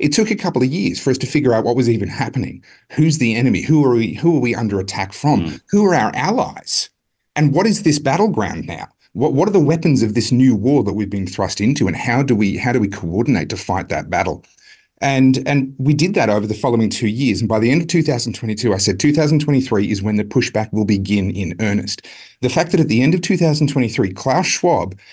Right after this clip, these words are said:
Speaker 1: feels the need to go on the attack against libertarians, people who are speaking out against government overreach and the government abuse of power, tells us that indeed the pushback is on and he's feeling the heat.
Speaker 2: He is feeling the heat. What doesn't he understand about the word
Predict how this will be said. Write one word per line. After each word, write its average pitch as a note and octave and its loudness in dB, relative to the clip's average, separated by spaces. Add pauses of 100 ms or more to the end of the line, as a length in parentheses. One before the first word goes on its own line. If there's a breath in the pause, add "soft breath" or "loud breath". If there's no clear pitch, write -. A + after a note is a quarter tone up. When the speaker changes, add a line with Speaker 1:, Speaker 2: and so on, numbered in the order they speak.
Speaker 1:
feels D3+ 0
the D#3 2
need B2+ 2
to - 0
go A2+ 0
on E3 2
the D3+ 2
attack F3 -6
against A2+ -4
libertarians, G#2+ -2
people D#3 0
who A#2+ 4
are A#2 2
speaking B2+ 0
out A2 -4
against G2+ -2
government G#2 0
overreach F#2+ -2
and F#2+ -4
the G2+ -4
government G#2 0
abuse G2+ -2
of A#2+ -6
power, D#2+ -6 (480 loud breath)
tells D#3 2
us G2 0
that A#2 0
indeed G2+ 2
the G2+ -2
pushback G2 -4
is B2 0
on E2 -2 (240 loud breath)
and G2 -6
he's A#2 0
feeling F#2 -2
the D#2 -8
heat. - -8 (680)
Speaker 2:
He D3+ 2
is G#3+ 0
feeling D#3 2
the G#2+ 2
heat. A2+ -2
What B3 -2
doesn't C#4+ 4
he G3 4
understand C3+ 0
about G#2+ -2
the - -2
word G2+ 0